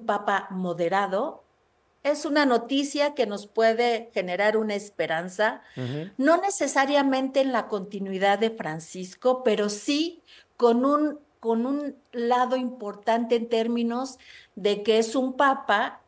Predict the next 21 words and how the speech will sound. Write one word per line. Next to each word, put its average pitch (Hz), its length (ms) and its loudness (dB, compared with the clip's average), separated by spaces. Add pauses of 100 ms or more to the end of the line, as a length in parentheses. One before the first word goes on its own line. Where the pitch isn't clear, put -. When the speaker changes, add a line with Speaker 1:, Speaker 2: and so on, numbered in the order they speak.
Speaker 1:
que 190 180 -2
es 202 160 -2
cercano 202 600 0
a - 20 2
América 233 420 0
Latina, 233 880 -4
que 208 140 2
es 208 100 -2
cercano 247 920 2 (280)
a 220 80 0
la 214 140 2
justicia 226 640 -2
social 240 680 4 (280)
y 233 220 -6
que 247 240 6
ha 285 200 4
trabajado, 254 760 4
digamos, 220 500 0
en 208 140 -4
una 220 260 -4
corriente 208 840 -2